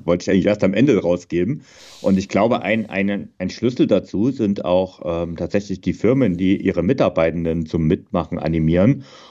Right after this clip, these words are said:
Und da geht ein großes Lob, ähm, und ein riesengroßes Dankeschön an die Losteria, die auch dieses Jahr, ähm, dieses Jahr hatte fünfundsiebzig Teilnehmer, letztes Jahr waren's sogar noch ein paar mehr.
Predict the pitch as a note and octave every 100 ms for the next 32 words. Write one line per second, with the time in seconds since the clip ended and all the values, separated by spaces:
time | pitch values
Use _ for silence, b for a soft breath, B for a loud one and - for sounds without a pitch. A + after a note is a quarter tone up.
0 | B G#2 G#2+ G#2+ A#2 A#2+ G#2+ - A2+ C#3+
1 | G#2 G2 A#2 - - - _ - F#2 G2+
2 | G#2 G#2 G#2+ - G2 G2 F#2 F2+ B2+ B2
3 | A#2+ F#2+ F#2 G2+ A#2 A#2 G#2+ - G2+ G2
4 | F2 G#2+ - A2 G2 G2+ C#3+ A2 B2+ F3
5 | _ _ _ _ _ _ _ - G#2+ G#2
6 | C3+ C3 A2+ G#2+ G2+ G#2 G#2+ G2 F#2+ G#2+
7 | G#2 G#2 G2+ G#2 - D3 F#3 D3+ D#3 -
8 | D3 C#3 C3+ C#3+ C#3 C#3 C#3 b b -
9 | G2+ - F#2+ F#2+ F#2+ - F2+ G#2 F3+ B2+
10 | B2+ B2 A#2+ C3